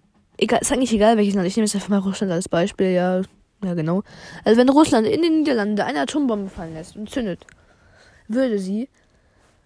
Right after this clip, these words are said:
dreißig Atombomben zurückbekommen. Und andere Waffen. Denn die, alle Mitglieder der nato sind, glaub ich, verpflichtet, den Ländern zu helfen, in denen, ja,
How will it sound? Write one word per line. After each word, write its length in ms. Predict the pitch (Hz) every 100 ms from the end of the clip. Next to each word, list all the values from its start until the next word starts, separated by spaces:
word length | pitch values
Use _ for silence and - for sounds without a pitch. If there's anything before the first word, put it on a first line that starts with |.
| _
dreißig 520 | - 226 330 370 349 302
Atombomben 460 | 269 247 233 233
zurückbekommen. 600 | - 370 - 214 165 180 - - _ _ _ _ _ -
Und 160 | 240
andere 300 | 269 247 180
Waffen. 280 | 185 - 220 _ _ _ _ _ _ _ _
Denn 440 | 208 196 196 269 - _ _ _ _ -
die, 320 | 190 196 -
alle 340 | - 269 285 - _
Mitglieder 440 | 214 254 233 220
der 100 | 196
nato 440 | 185 208 254 285 277
sind, 200 | 220 208
glaub 180 | 202
ich, 80 | 202
verpflichtet, 640 | - 190 214 247 - 294 - _ _
den 200 | 214 208
Ländern 220 | 202 208 220
zu 160 | 269
helfen, 340 | 254 262 - 180
in 160 | 180
denen, 360 | 175 175 170 - _ -
ja, 240 | 165